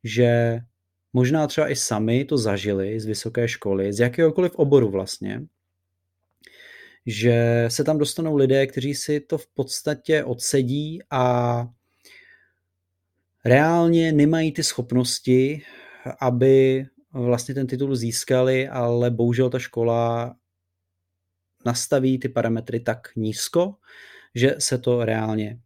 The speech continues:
stane. Ale to je koncepční problém, který tady rozebírat nechci, protože, eh, není předmětem té diskuze. Mně furt připadá mnohem lepší,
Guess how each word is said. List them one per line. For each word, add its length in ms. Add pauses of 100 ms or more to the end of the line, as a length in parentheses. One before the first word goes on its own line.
(100)
stane. 480 (580)
Ale 520
to 200
je 140
koncepční 680
problém, 580
který 580 (460)
tady 200
rozebírat 540
nechci, 520 (580)
protože, 520
eh, 800
není 280
předmětem 540
té 140
diskuze. 580 (760)
Mně 160
furt 220
připadá 640
mnohem 380
lepší, 460